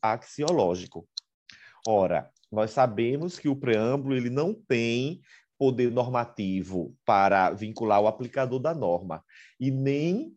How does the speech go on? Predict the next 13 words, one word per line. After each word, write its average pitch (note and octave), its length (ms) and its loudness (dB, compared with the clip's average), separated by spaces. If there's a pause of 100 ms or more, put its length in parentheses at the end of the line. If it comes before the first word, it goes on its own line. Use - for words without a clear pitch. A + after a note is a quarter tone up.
serve B2+ 920 -2 (120)
de A#2 120 -6
supedâneo A2 1000 -2 (180)
para A2+ 180 2
a A2 40 2
declaração A2 540 -2
de G#2 100 -10
constitucionalidade G#2 1160 -4
ou B2+ 380 -2
inconstitucionalidade B2 1120 -2
de A#2 160 -10
uma C#3 180 -2
norma. E2+ 480 -4